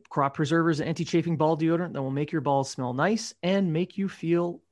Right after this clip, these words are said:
like your testes are walking in a winter wonderland. The Crop Reviver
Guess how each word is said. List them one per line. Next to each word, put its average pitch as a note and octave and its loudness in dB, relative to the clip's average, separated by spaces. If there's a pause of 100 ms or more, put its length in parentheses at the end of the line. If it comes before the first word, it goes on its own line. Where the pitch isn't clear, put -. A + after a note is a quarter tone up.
like C3 -4
your A2+ -12
testes G3+ -2
are B2 0
walking G3 -4
in C#3 -8
a B2+ -6
winter D#3+ -6
wonderland. - -8 (800)
The F#3+ 2
Crop B3+ 0
Reviver B2 0